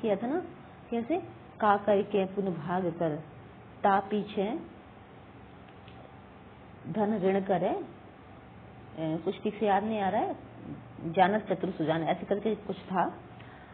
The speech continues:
मतलब इस तरह से क्या है, याद करने से क्या है, हम भूलते नहीं हैं, ठीक है।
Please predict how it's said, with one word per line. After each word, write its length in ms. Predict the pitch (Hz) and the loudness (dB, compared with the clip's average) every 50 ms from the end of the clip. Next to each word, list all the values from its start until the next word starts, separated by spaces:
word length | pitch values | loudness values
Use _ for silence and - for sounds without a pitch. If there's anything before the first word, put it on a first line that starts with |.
| - - - - - - - - - - - | -18 -18 -18 -18 -18 -18 -18 -16 -10 -4 -2
मतलब 280 | 233 247 294 - - - - - 254 | 2 4 4 2 2 -4 -8 -4 -4
इस 140 | 247 - | -2 0
तरह 140 | - 262 277 | 2 0 0
से 140 | 262 285 269 | 2 2 2
क्या 140 | 277 269 269 | 4 4 6
है, 120 | 269 277 | 6 8
याद 200 | 262 247 233 240 | 8 8 6 6
करने 200 | 247 254 269 277 | 4 2 2 4
से 100 | 262 285 | 2 2
क्या 120 | 269 277 269 | 4 4 4
है, 60 | 269 | 6
हम 120 | 277 247 | 4 2
भूलते 340 | 196 185 208 202 196 262 254 | 2 2 2 2 4 4 2
नहीं 200 | 180 143 143 139 | 2 2 -2 -4
हैं, 140 | 135 147 - | -6 -4 -2
ठीक 140 | 294 285 311 | -2 0 0
है। 140 | 220 175 | 0 -2